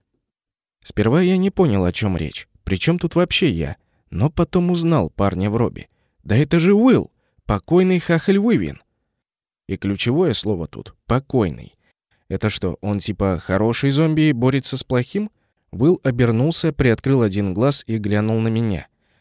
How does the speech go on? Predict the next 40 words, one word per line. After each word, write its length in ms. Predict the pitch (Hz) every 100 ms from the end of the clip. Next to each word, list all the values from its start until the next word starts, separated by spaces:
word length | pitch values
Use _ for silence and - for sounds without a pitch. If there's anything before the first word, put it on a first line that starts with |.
| _
Я 240 | - 101 120
едва 220 | 113 117
с 80 | -
копыт 420 | 139 - - -
не 80 | 85
слетел 460 | - 95 143 151
и 80 | 123
не 160 | 113 107
рухнул 380 | 104 123 123 107
рядом 280 | 95 90
с 120 | 90 113
Мелиссой. 500 | 120 101 - - - _ _ -
Спасибо 540 | - 104 104 156 165
Лори, 360 | 160 123 147 135
которая 400 | 117 107 107 104
поставила 520 | 107 104 117 107 101
мне 180 | 101 104
на 80 | 101
мизинец 540 | 98 98 120 107 -
левой 240 | 110 104 92
руки 300 | 92 - 123
второй 400 | - 113 104 98
знак 260 | 98 98
защиты, 520 | 92 113 - - -
черный. 520 | - - 110 - 58 - _ _ _ -
Одного, 500 | 113 117 147 208 233
как 220 | 143 -
показал 460 | 120 131 123 123 117
опыт 300 | 104 113 107
рыцарши, 520 | 117 - 92 - 85
для 200 | 82 107
защиты 480 | 127 151 - 220 196
от 120 | 160
боевой 360 | 147 151 170 180
печати 460 | 151 127 170 156
в 100 | 135
глазу 360 | 127 139 127 135
Уилла 280 | 139 160 151
не 240 | 123 131
хватало. 680 | - 143 147 - 90 73